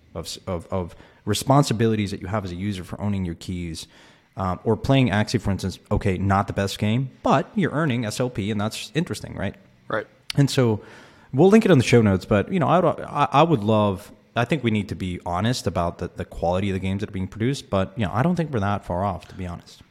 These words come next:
Speaker 2: I mean, we actually, we wrote this guide, What is Illuvium,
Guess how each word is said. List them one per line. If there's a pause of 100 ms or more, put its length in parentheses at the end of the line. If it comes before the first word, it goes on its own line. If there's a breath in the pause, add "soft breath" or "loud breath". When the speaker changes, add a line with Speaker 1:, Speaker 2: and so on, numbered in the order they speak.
Speaker 2:
I
mean,
we
actually,
we
wrote
this
guide,
What
is
Illuvium,